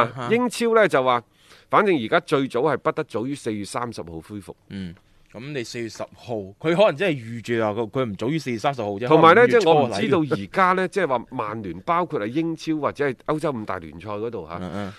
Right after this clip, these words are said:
Speaker 1: 即係喺度停咁耐，即係你從三月頭開始停，三月、四月其實停晒，即係休兩個月㗎咯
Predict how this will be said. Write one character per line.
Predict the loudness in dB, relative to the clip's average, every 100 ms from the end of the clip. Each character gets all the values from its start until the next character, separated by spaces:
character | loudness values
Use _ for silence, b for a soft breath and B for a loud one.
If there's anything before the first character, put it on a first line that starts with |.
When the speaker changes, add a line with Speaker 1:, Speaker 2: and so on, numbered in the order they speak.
| B
Speaker 1:
即 | 4
係 | 8
喺 | 8
度 | 6
停 | 2 -6 -4
咁 |
耐， | -2 0 0
即 | -2
係 | -4
你 | -6
從 | -8 -4
三 | -2 -2
月 | -6
頭 | -10 -14 -4
開 | -4 -4
始 | -10
停， | -12 -14 _ b b b b b -20
三 | 2 8 8 8
月、 | 2 -4 -6
四 | -8 0 2
月 | 2 -4 -6
其 | -6
實 | -4
停 | -4 -6
晒， | -2 -2
即 | 0
係 | 0
休 | 0
兩 | 0 -2
個 | -4
月 | -6
㗎 | -8
咯 | -8